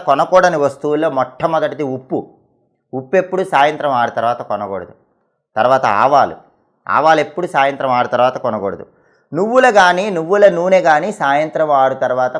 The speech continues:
కొనకండి, శని దోషాలు పెరుగుతాయి. ఆముదం కానీ, ఆముదపు గింజలు కానీ సాయంత్రం ఆరు తర్వాత కొనకూడదు.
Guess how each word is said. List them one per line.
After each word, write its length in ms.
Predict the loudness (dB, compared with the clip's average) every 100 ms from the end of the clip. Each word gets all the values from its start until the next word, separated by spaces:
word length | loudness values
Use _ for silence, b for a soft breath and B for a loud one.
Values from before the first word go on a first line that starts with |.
| -6
కొనకండి, 580 | -6 -6 -8 -6 -8 -8 -8 -12 _ _ _ _ _ _
శని 240 | -2 -2 0
దోషాలు 480 | 0 0 0 0 0 -4
పెరుగుతాయి. 720 | -4 -4 0 0 0 -2 -4 -8 _ _ _ _ _ -2 2
ఆముదం 380 | 4 4 2 2 2
కానీ, 260 | 2 0 0 2
ఆముదపు 380 | 2 2 0 -2
గింజలు 360 | -6 -2 -2 0
కానీ 280 | 0 -2 -4 -10 -6
సాయంత్రం 480 | -4 -4 -4 -4 -2
ఆరు 160 | -2 -2 -2
తర్వాత 260 | -2 -2 -4
కొనకూడదు. 560 | -6 -4 -6 -6 -6